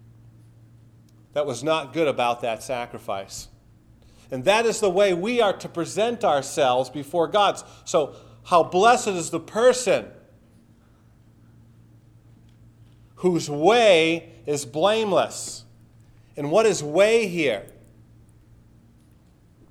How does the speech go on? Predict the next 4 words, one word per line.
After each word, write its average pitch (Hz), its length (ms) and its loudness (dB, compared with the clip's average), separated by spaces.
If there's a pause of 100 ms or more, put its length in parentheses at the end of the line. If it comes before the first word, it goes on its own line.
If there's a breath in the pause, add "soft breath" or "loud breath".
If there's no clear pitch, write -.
(960 loud breath)
Way 170 240 4
here 170 200 2
talks 196 460 -6
about 135 680 -4